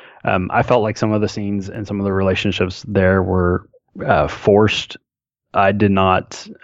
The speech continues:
um, buy in completely to just the pacing of their relationship.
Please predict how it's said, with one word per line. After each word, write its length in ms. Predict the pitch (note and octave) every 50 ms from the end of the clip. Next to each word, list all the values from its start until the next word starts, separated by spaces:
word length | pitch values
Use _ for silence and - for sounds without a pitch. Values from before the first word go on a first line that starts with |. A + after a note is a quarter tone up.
| - -
um, 260 | F#2+ F#2+ F#2+ F#2 G2 G2+
buy 320 | G2 G2+ G#2+ G#2 G2+ G#2 G#2
in 260 | G2+ G#2 G#2 G#2 G2+
completely 640 | - - G#2+ F#2+ F2+ G2 F#2+ F#2+ G2+ G2+ G2+ G2
to 240 | F#2+ - - G2 F2+
just 260 | F2+ F#2 G#2 G2 -
the 80 | - F#2
pacing 540 | - - - G#2+ G#2 F#2+ - - G#2 G#2 G#2
of 80 | G2
their 140 | F#2+ F#2 F#2
relationship. 920 | F2+ F2+ F2 F2+ B2+ - - - G#2+ G#2 G2+ A2+ G#2+ G#2+ A2 A2 -